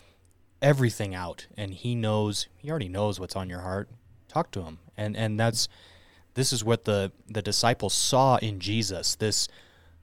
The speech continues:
open, honest, and real, authentic relationship with God the Father, and they said, "I wanna, I want that. Teach us how to do that, Jesus." And Jesus says,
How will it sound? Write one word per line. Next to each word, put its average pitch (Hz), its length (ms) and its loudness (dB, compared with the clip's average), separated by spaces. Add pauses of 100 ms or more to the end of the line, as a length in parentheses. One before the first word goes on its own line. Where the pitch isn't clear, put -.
(320)
open, 107 600 4 (120)
honest, 117 640 4
and 95 400 -4 (160)
real, 104 540 4
authentic 98 840 -2
relationship 101 920 -2
with 98 240 -4
God 95 260 0
the 85 80 -14
Father, 95 480 2
and 95 240 -8
they 92 80 -6
said, 87 380 -4 (560)
"I 113 100 2
wanna, 123 380 2
I 107 80 2
want 104 320 0
that. - 320 -8 (600)
Teach - 300 0
us 107 120 2
how 107 120 0
to 95 80 -2
do 104 240 -4
that, 87 260 -8
Jesus." 80 480 -8
And 95 80 -8
Jesus 92 280 -6
says, 82 320 -6